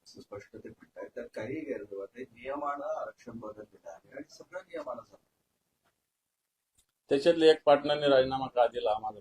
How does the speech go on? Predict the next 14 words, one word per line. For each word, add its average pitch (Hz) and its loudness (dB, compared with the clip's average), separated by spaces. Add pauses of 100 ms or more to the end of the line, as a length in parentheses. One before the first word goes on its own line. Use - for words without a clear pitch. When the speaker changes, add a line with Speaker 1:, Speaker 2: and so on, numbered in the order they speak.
Speaker 2:
प्रश्न - -8
आहे. - -12 (1600)
त्याच्यातले 135 0
जे 135 2
एक 139 2
पार्टनर 127 4
आहे 120 4 (1120)
त्यांनी 123 0
राजीनामा 120 2
का 110 4
दिला 101 0 (320)
याचं 113 -6
उत्तर 113 0
द्यावं. 107 2